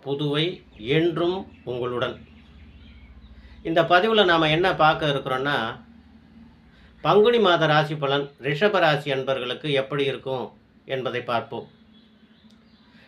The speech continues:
நிகழும் குரோதி வருடம் பங்குனி மாதம் ஒண்ணாம் தேதி, பதினைந்து மூணு ரெண்டாயிரத்தி இருபத்தி ஐந்து சனிக்கிழமை அன்று இந்த பங்குனி மாதமானது ஆரம்பமாகிறது.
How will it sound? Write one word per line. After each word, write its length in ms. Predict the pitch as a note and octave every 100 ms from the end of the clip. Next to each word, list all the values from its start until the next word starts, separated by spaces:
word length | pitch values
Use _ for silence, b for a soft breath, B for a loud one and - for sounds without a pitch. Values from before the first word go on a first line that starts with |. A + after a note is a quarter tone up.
| b
நிகழும் 540 | C3 C#3+ E3 F#3 G#3 G#3
குரோதி 320 | D#3 F3+ E3+
வருடம் 360 | D3+ C#3+ F#3+ F#3
பங்குனி 320 | C#3+ D#3+ E3+
மாதம் 340 | C#3+ C3+ B2
ஒண்ணாம் 220 | B2+ C#3 C3
தேதி, 460 | B2 A2+ C3+ D#3 - - - _ - - _ _ _ _ - b b -
பதினைந்து 540 | - E3+ A3+ A3 G#3 F#3
மூணு 300 | F#3 F3 D3
ரெண்டாயிரத்தி 580 | D#3 F3 F3 E3 D3+
இருபத்தி 480 | D3 D#3 E3 D#3 D#3
ஐந்து 320 | C#3+ C#3+ G#3+
சனிக்கிழமை 600 | G#3+ C#3+ E3+ F3+ D#3+ D3+
அன்று 260 | B2+ B2 G3+
இந்த 180 | D#3 C#3
பங்குனி 380 | C3+ D3 E3+ D#3+
மாதமானது 800 | C3 B2+ B2 A#2 A2 C3 E3+ - -
ஆரம்பமாகிறது. 840 | A#2 C3 A#2 A#2 A2 G#2+ G#2 G2+